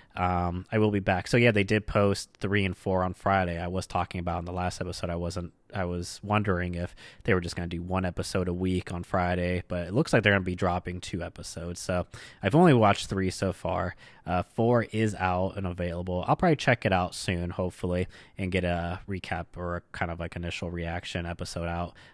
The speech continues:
Uh, hopefully soon. I'll try to do my best. <laughs> But if you wanna follow me on Letterboxd, please do at K J Steiner. Um, like I've mentioned before, I'm recapping, uh, single episodes of Slow Horses, which is currently on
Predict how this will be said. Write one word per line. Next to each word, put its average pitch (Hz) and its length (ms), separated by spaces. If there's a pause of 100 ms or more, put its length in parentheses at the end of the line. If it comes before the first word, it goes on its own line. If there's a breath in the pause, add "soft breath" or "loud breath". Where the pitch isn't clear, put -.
(120)
Uh, 92 220
hopefully 135 440
soon. 85 280
I'll 85 100
try 90 200
to 85 100
do 87 60
my 85 160
best. - 420
<laughs> - 680
But 110 220
if 107 120
you 131 80
wanna 143 160
follow 127 300
me 120 200
on 98 260
Letterboxd, 101 640
please 87 300
do 87 180
at 85 160
K 87 200
J 85 180
Steiner. 135 640 (440 loud breath)
Um, 87 360
like 101 240
I've 95 180
mentioned 95 400
before, 87 380
I'm 87 240 (120)
recapping, 92 880 (340 loud breath)
uh, 87 260
single 143 320
episodes 104 480
of 85 140
Slow 107 420
Horses, 113 640
which 82 200
is 85 180
currently 87 480
on 85 340